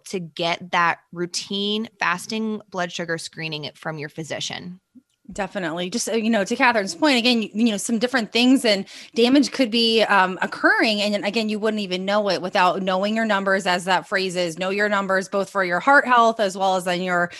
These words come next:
Speaker 2: you know, risk for diabetes. Um, you know, so definitely we wanna reinforce that.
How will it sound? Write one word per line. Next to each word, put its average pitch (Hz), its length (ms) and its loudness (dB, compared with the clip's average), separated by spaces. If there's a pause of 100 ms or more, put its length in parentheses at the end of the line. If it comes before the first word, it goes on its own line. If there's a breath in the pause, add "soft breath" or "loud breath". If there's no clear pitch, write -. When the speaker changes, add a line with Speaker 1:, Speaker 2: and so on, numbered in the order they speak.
(160 loud breath)
Speaker 2:
you 214 80 -2
know, 202 60 4
risk 190 260 0
for 220 80 0
diabetes. 180 640 0
Um, 170 400 0
you 180 80 -6
know, 180 60 -4
so 170 120 -8
definitely 180 540 -4
we 170 260 -8
wanna 175 220 -2
reinforce 175 500 -2
that. 156 300 0